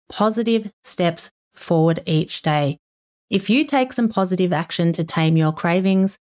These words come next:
I'd love to hear about it. So head down to type two diabetes talk dot com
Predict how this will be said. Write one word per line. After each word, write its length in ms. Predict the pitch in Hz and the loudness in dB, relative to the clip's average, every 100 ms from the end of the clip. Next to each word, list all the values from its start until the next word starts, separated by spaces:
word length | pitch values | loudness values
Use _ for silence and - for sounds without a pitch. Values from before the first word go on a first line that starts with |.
| _ _ - | _ _ 0
I'd 300 | 214 233 190 | 2 2 2
love 280 | 185 185 - | 0 -2 -2
to 100 | 185 | -2
hear 260 | 185 170 | 0 2
about 320 | 160 151 147 | 2 0 0
it. 140 | 147 - _ _ | 0 -4 _ _
So 200 | - 175 | -4 -2
head 280 | 170 214 233 | 0 0 0
down 240 | 247 233 | 0 0
to 100 | 233 | -2
type 320 | 226 208 202 - | -4 -2 -4 -2
two 180 | 208 | -2
diabetes 580 | 190 185 175 185 185 180 | 2 0 0 0 0 -2
talk 360 | - 170 170 - | -2 -2 -2 -2
dot 220 | 196 190 | -4 -4
com 440 | - 208 254 349 | -2 0 0 -2